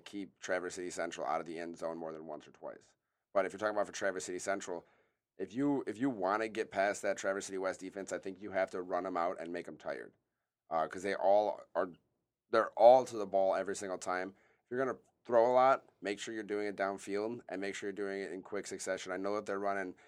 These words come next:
uh, their, their no-huddle offense, their spread that they do quite, uh, quite proficiently,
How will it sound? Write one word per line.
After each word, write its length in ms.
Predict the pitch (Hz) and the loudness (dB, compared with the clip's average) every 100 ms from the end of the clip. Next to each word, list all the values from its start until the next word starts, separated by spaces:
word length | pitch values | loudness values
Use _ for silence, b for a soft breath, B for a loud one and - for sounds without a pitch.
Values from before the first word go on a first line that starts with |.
| b b | b b
uh, 160 | 90 90 | 2 2
their, 160 | 95 | 2
their 280 | 98 87 98 | -2 -2 0
no-huddle 500 | 98 95 98 95 92 | 2 2 2 4 4
offense, 280 | 92 101 95 | 4 0 -6
their 80 | 92 | -8
spread 300 | - 104 101 | -6 -2 -2
that 100 | 98 | -2
they 100 | 95 | -6
do 160 | 95 98 | -8 -10
quite, 340 | - 98 95 | -4 -2 -2
uh, 400 | 82 87 87 82 80 - | 0 0 2 -2 -4 -10
quite 300 | - 113 - | -2 -2 -2
proficiently, 720 | 113 98 104 101 117 113 127 | -4 -2 -2 -2 -4 -2 -4